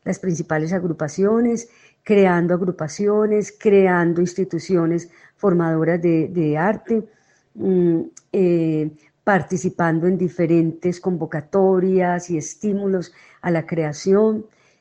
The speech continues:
Entonces, pues, nos sentimos de verdad muy satisfechos, muy contentos, porque vemos que realmente era una necesidad muy sentida de la región, la formación artística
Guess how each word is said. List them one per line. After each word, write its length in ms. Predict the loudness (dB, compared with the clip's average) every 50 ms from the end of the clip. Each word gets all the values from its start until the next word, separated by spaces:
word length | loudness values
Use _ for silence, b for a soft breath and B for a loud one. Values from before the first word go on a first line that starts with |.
| _ _ _
Entonces, 800 | -4 -2 0 0 0 -2 -4 -4 -2 0 0 0 -2 -4 -6 -6
pues, 160 | -2 -2 0
nos 160 | 0 0 -2
sentimos 480 | -4 -6 -6 -4 -2 0 0 2 2 2
de 100 | 2 2
verdad 280 | 2 2 0 -2 -2 -2
muy 200 | 0 0 0 0
satisfechos, 800 | 0 0 0 -2 -2 0 2 2 2 0 -2 -8 -12 -12 -12 B B B B B B -2
muy 220 | 0 2 2 2
contentos, 680 | 2 0 0 2 2 2 2 2 0 -2 -4 -4 -4
porque 500 | -6 -2 0 2 2 2 0 -2 -2 0
vemos 560 | 0 2 2 0 0 0 0 -2 -2 -4 -8 b b b b b _ _
que 220 | -2 0 0 0 2
realmente 720 | 0 0 0 0 0 0 2 2 2 0 0 -2 -2 0
era 140 | 0 0
una 180 | 0 0 0 0
necesidad 500 | 0 -2 -2 -4 -6 -4 -4 -4 -2 -2
muy 280 | -4 -2 -2 -2 -2 -2
sentida 580 | -2 -2 -4 -4 -2 -2 0 0 0 0 -2 b b b b b b -2
de 80 | -2
la 140 | 0 0 -2
región, 540 | -2 -4 -6 -6 -2 0 2 2 2 0 -2 B B B B
la 140 | -8 -6 -4
formación 480 | -4 -2 -2 -4 -4 -4 -4 -4 -4
artística 760 | -4 -6 -6 -4 -4 -4 -4 -6 -8 -10 -8 -6 -6 -6 b